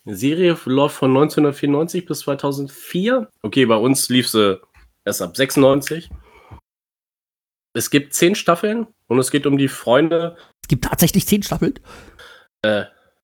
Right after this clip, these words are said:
Speaker 2: Ich mein, nee, ich bin
Speaker 1: zweihundertsechsund.
Speaker 2: überrascht, dass es doch so viele waren.
Speaker 1: Ja. Naja, und da geht's ja um die Freunde, ähm, Ross, Rachel, Monica, Phoebe, Joey und Chandler. Die alle irgendwie,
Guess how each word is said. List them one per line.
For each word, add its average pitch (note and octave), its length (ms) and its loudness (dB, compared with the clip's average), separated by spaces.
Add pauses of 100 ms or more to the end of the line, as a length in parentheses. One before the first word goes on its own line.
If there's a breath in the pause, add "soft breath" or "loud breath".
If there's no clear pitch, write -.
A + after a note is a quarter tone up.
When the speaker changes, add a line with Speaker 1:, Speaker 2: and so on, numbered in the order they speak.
(220)
Speaker 2:
Ich E3 140 -4
mein, D#3 180 2
nee, E3+ 80 6
ich F#3 40 6
bin G#3+ 80 6
Speaker 1:
zweihundertsechsund. E3 460 4
Speaker 2:
überrascht, E3 420 0
dass D#3+ 120 0
es D#3 80 -4
doch - 200 -4
so G#3+ 120 0
viele G#3 240 0
waren. D#3+ 300 -2 (1040)
Speaker 1:
Ja. B2+ 380 2 (920)
Naja, C3 200 4
und A2+ 100 2
da G#2+ 60 0
geht's B2+ 300 -2
ja A#2+ 120 2
um A#2 140 0
die A2+ 120 -2
Freunde, C3 640 2 (380)
ähm, - 20 -20 (300 soft breath)
Ross, D#3+ 460 2
Rachel, D3+ 460 2
Monica, C#3 500 0
Phoebe, D3+ 560 -8 (360)
Joey D3 520 0
und B2 200 -6
Chandler. F#3 520 -4 (1400)
Die - 100 -8
alle D3+ 300 2
irgendwie, F#3 720 0